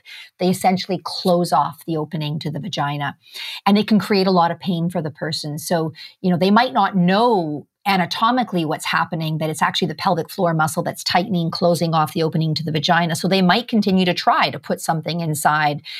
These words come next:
and it's incredibly painful for them. So as a result,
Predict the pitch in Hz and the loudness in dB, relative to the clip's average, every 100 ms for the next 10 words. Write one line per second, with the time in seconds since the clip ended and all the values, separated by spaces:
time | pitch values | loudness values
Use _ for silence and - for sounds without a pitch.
0 | - - 185 180 170 - 175 - - - | -14 -2 0 2 0 -4 -6 -6 -14 -14
1 | - 190 175 180 180 165 160 _ - 175 | 0 2 2 0 -2 -4 -6 _ -6 -2
2 | 160 147 151 151 160 151 147 139 160 - | -2 -4 -6 -6 -4 -2 -2 -4 -8 -12
3 | - - - - 208 180 170 170 - 208 | -16 -16 -12 -2 2 4 4 0 0 0
4 | 190 180 180 170 170 180 | 2 -2 0 2 2 0